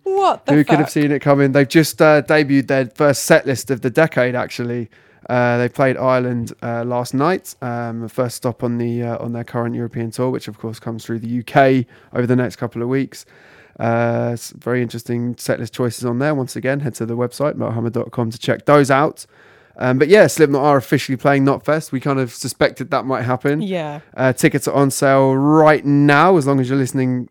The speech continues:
Speaker 2: to this from Thursday onwards. Uh, Knotfest plaques-, takes place, excuse me, August twenty-second at the Milton Keynes Bowl. And we had, we had a bit of a kind of fantasy booking session for Knotfest the other week, didn't we, on the, uh,
Speaker 1: We did.
Speaker 2: the big twenty twenty preview. Absolutely fascinated to see,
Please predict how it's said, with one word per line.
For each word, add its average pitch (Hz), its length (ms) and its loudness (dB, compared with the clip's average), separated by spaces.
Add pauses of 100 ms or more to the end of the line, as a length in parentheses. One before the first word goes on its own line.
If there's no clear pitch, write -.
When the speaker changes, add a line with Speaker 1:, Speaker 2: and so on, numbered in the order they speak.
Speaker 2:
to - 120 -8
this 123 260 -4
from 123 260 -6
Thursday 123 400 -2
onwards. 127 440 -2 (440)
Uh, 123 260 0
Knotfest 131 460 0
plaques-, - 320 -2 (100)
takes - 340 0
place, 127 420 -2
excuse 113 400 -8
me, 123 220 -6 (280)
August 135 340 2
twenty-second 120 720 -6
at 117 100 -8
the 117 80 -8
Milton 117 360 -6
Keynes 113 320 -8
Bowl. 113 300 -6
And 113 80 -6
we 135 60 -2
had, 147 160 0
we 143 80 2
had 139 80 2
a 127 40 -2
bit 123 120 -2
of 120 80 -6
a 123 60 -6
kind 143 180 -6
of 120 60 -12
fantasy 117 400 -8
booking 120 360 -8
session 110 300 -14
for 113 140 -14
Knotfest 113 400 -12
the 110 60 -12
other 107 120 -12
week, 104 160 -12
didn't 110 180 -10
we, 107 140 -10
on 104 160 -10
the, 107 280 -8
uh, 104 120 -10 (100)
Speaker 1:
We 214 180 -14
did. 185 340 -12
Speaker 2:
the - 40 -10
big 113 160 -6
twenty 113 300 -8
twenty 104 300 -10
preview. 107 480 -10 (340)
Absolutely 120 480 -2
fascinated 117 640 -6
to 110 80 -10
see, 110 420 -8